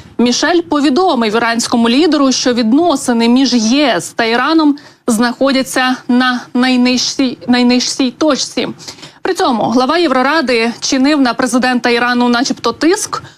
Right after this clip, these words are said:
у питаннях прав людини, регіональної дестабілізації, постачання ракет Росії та ув'язнених громадян країн Європи. Також, за даними джерела, Мішель висловив готовність поновити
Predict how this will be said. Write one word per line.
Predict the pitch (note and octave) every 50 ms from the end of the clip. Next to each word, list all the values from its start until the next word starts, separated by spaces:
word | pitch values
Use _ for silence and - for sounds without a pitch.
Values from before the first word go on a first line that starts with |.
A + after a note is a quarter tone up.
| _ _ _
у | - B3
питаннях | - B3 - B3 B3+ C#4 C#4 B3+ B3 B3+ -
прав | - B3+ B3+ A#3+ A3+
людини, | A3+ A3+ G3 B3+ C#4+ D#4+ E4 E4 D#4+ D#4+ D4+
регіональної | C#4+ C#4 C#4 B3 A#3 A3+ A#3 A3+ A3+ A3+ A3 A3+ A3+
дестабілізації, | A3 A#3 A3 - B3 G#3+ A#3+ A#3+ B3 G3+ B3 C4 D4 D#4+ - - - C#4+ C#4+ D4 C#4 - - - _ _ _
постачання | C4 C#4 - G4 F#4+ - E4+ C4+ B3 A#3 A#3
ракет | A#3 A#3+ A#3+ B3 A#3 -
Росії | B3 B3 B3+ - - C#4+ D4 D4+ E4+ F4
та | - - B3 B3+
ув'язнених | C4 C#4+ C#4 B3 A3+ A#3+ A#3+ B3 G#3+ A3+ B3 B3 B3 B3 A#3+ A3+
громадян | B3+ B3+ B3 B3+ B3 G#3+ B3 B3 B3+ B3
країн | - C4+ C4 B3 B3 B3
Європи. | B3 C4+ C4 D4 C#4 A#3+ G#3+ - G#3 F#3+ F#3 A3+ - - - - - - - - _ -
Також, | D#4+ E4+ - F4+ D#4 C#4
за | A#3 - C4+ B3
даними | C4+ C#4 D4 D4 D4 C#4 B3+ B3+
джерела, | A#3+ G3+ A#3+ C4 C4 B3 B3 B3+ C4 C#4+ D#4 E4+
Мішель | E4+ D4+ C4+ C4+ - - - B3 B3+ C4+ C#4+ C#4+ D4 C#4+ - -
висловив | A3 A3 C#4 C4+ - C4+ B3 A#3+ B3 A#3
готовність | A3 B3+ C4 C4 - C4+ B3+ B3+ C4 A#3+ C#4 D#4 E4+ E4+ - - - - -
поновити | - C#4+ C#4 B3+ A#3 G3 A#3 B3 B3+ B3+ - D#4+ D4+ C#4+